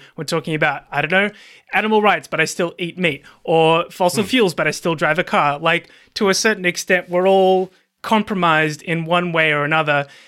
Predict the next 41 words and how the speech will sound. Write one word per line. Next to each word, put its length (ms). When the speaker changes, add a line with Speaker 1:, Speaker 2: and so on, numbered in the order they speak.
Speaker 1:
and 220
you're 100
just 240
kind 180
of 120
gonna 180
have 220
to 140
accept 440
that 260
nobody 540
is 120
going 260
to 60
be 140
able 160
to 80
speak 400
from 240
a 80
position 500
of 140
total 300
purity, 560
and 580
you 180
need 360
to 80
be 160
able 180
to 200
advocate 680
for 360
a 40
world 540
where 240
we 120
can 180
all 340
live 360
more 540